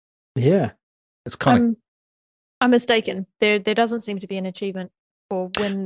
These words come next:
Speaker 2: There
Speaker 3: five
Speaker 2: is,
Speaker 3: times.
Speaker 2: there is for five kills in certain areas, like in
Speaker 3: Right.
Speaker 2: this, um, what do they call it? The, um,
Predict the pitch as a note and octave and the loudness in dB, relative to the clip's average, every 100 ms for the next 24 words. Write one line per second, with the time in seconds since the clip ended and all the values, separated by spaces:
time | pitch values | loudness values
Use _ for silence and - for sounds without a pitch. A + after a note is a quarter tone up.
0 | G3 D3+ G#3+ G3+ G3+ A3+ _ _ _ C#3+ | 4 6 6 6 0 -4 _ _ _ 4
1 | E3+ - D3+ D#3 D3+ - - C3+ C3+ A#2 | 6 4 2 6 4 4 2 4 4 2
2 | - G#2+ G#2+ B2 G#2 G2+ B2 F#3 - - | 2 2 4 2 4 2 2 -2 -6 -14
3 | _ G#3 G3+ G2+ F#3 - - - - - | _ -2 2 2 2 2 -2 -4 -6 -10
4 | _ _ _ - G2 F#2+ F2+ F2 F2+ F#2+ | _ _ _ 0 2 2 0 -2 -2 -4
5 | E2 F2 - F#2 F2 E2+ - F2 E2 D#2+ | -2 -4 -2 -4 -4 -4 -4 -4 -4 -6
6 | D#2 | -10